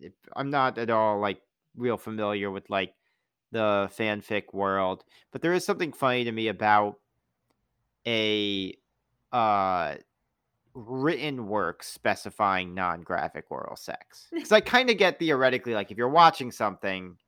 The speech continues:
Speaker 1: and it's like, oh, you sort of see someone out of frame, you get, like, an in the cut beginning, uh,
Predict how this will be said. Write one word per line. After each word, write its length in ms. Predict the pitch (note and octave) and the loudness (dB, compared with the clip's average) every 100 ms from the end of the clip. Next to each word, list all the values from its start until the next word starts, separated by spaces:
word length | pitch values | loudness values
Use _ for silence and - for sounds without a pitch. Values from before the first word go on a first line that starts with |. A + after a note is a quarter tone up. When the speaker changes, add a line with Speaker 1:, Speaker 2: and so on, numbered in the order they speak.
| _ | _
Speaker 1:
and 180 | G2 F#2 | -8 -8
it's 100 | - | -6
like, 280 | G2 F#2+ B2 | -4 -2 0
oh, 180 | B2+ A2 | 0 0
you 160 | F#2+ | -6
sort 420 | - - - A2+ | -16 -16 -6 -4
of 80 | G2+ | -4
see 220 | - G#2+ | -10 -14
someone 460 | F#2+ G#2+ F#2 F#2+ F2+ | -8 -8 -4 -4 -4
out 180 | F2 F2 | -4 -6
of 100 | - | -8
frame, 500 | - F#2 F2+ F2+ E2+ _ _ _ _ - - - | -2 0 0 -2 -8 _ _ _ _ -20 -20 -4
you 120 | A2+ | 2
get, 140 | A2 | 6
like, 120 | G2+ G#2 | 4 2
an 100 | G2+ | -4
in 220 | C3+ A#2+ | -4 -2
the 80 | G#2+ | -2
cut 460 | - B2+ G#2+ - _ _ _ _ A2+ | 0 2 2 0 _ _ _ _ -14
beginning, 640 | A2+ G2+ A2 G#2+ G#2 G2 F#2+ _ _ _ _ _ _ - | -8 -4 -2 -2 -4 -6 -12 _ _ _ _ _ _ 2
uh, 580 | A#2 G#2 F#2 E2 D2+ | 4 6 6 4 0